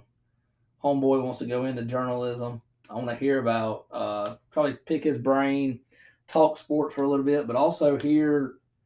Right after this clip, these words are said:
kinda what he's seeing going on in life. I mean, I'd love to hear from a seventeen-year-old's perspective. He just graduated. He starts college in August. Let him catch everybody else up on that and just go from there, people. This is the Talk is Cheap podcast. We kinda just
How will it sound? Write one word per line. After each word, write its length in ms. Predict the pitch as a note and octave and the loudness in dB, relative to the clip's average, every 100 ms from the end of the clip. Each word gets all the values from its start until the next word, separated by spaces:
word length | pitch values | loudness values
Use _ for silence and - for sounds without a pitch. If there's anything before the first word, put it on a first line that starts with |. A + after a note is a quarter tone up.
| _ - | _ -6
kinda 220 | D#3+ F#3+ | -2 2
what 200 | F3+ D#3+ | 4 4
he's 180 | F3 - | 2 0
seeing 260 | F3 E3+ | 0 0
going 200 | D3 D3+ | 0 0
on 200 | D3+ D#3 | 0 -2
in 160 | B2+ A2+ | -2 -4
life. 320 | C3+ D#3 - - | -4 -6 -10 -16
I 60 | |
mean, 140 | G2+ G#2+ | -12 -8
I'd 140 | C3+ | -4
love 160 | C3+ A#2+ | -2 -2
to 80 | A2 | -4
hear 160 | B2+ | -4
from 160 | B2 G#2+ | -4 -8
a 60 | |
seventeen-year-old's 760 | G2+ C#3 C3+ A#2 B2+ B2 A#2+ A#2 | -4 -2 -2 -4 -6 -4 -4 -4
perspective. 500 | - - A#2+ B2 G#2+ | -10 -6 -6 -6 -6
He 80 | G#2+ | -6
just 200 | C3 A#2 | -6 -2
graduated. 720 | A#2 A2+ A2+ A2+ A2+ A2 A2 - _ _ _ _ | 0 0 0 -2 -2 -4 -8 -14 _ _ _ _
He 100 | - | -16
starts 540 | - - C#3 B2+ - | -6 4 4 4 0
college 460 | - C#3 C#3 B2 A#2+ | -2 2 2 0 -6
in 100 | G#2 - | -10 -8
August. 520 | D#3+ D3+ C#3 C#3 C3 - | -2 0 2 0 0 -6
Let 120 | A2 | -4
him 220 | C#3 A#2+ - | -4 -6 -6
catch 260 | D3+ C#3 | -4 -2
everybody 320 | C3+ A#2+ A#2 A2+ | -2 0 0 0
else 180 | A#2 | -2
up 140 | B2 - | -6 -8
on 200 | G#2 G2+ | -8 -4
that 320 | C3 C3 - _ _ _ _ | -2 -2 -4 _ _ _ _
and 120 | D3+ | -8
just 120 | C#3+ | -2
go 200 | C3 D#3 | 4 4
from 180 | D#3+ B2+ | 4 0
there, 260 | B2+ C#3 - | -4 -2 -4
people. 400 | A2+ A2 - A#2 - | -8 -10 -12 -16 -8
This 220 | D3 D3 | -6 -4
is 160 | D3+ B2+ | -4 -4
the 60 | |
Talk 280 | - C#3 C3+ | -4 -4 -4
is 120 | B2+ | -10
Cheap 220 | C3+ A2+ | -10 -8
podcast. 540 | C3 C3+ - G#2 G#2 - | -4 -6 -6 -8 -8 -10
We 80 | C3+ | -10
kinda 320 | C3+ C3+ A#2 | -8 -6 -8
just 240 | B2+ A#2 | -10 -14